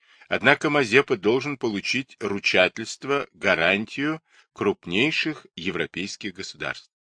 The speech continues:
Сначала Пётр просто не поверил своим ушам, но затем всё же поручил Головкину вступить в переговоры с Мазепой и, выразив согласие на предложение,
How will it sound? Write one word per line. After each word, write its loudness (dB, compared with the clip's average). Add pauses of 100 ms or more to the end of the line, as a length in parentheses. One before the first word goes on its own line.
(1700)
Сначала 2
Пётр 0
просто -2
не -2
поверил 0
своим -2
ушам, 0 (680)
но 0
затем 6
всё 2
же 0
поручил 0
Головкину -4 (400)
вступить -4
в -20
переговоры 0
с -12
Мазепой -10 (420)
и, 0
выразив 4
согласие 2
на -6
предложение, -2